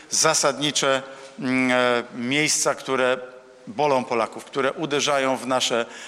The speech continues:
mm, portfele. To jest obszar cen paliw, po drugie cen energii i po trzecie cen żywności. Po pierwsze, wprowadzamy obniżkę cen, e, cen paliw.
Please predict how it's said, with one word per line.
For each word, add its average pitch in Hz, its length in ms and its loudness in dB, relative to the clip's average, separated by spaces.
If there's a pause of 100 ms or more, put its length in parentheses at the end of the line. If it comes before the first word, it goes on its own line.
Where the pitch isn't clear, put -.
(280)
mm, 120 300 0
portfele. 120 500 -2
To 156 160 0
jest 147 340 0 (720)
obszar 135 340 0
cen 127 300 -2
paliw, 139 500 -4 (1080)
po 139 120 0
drugie 127 280 0
cen 131 220 0
energii 147 560 -2 (360)
i 175 80 -2
po - 140 -2
trzecie 123 480 0
cen 127 400 -2
żywności. 117 600 -2 (500)
Po 170 100 0
pierwsze, 196 440 0
wprowadzamy 165 640 0
obniżkę 156 480 -2
cen, 139 340 -2 (560)
e, 139 160 0
cen 147 240 -2
paliw. 110 440 -4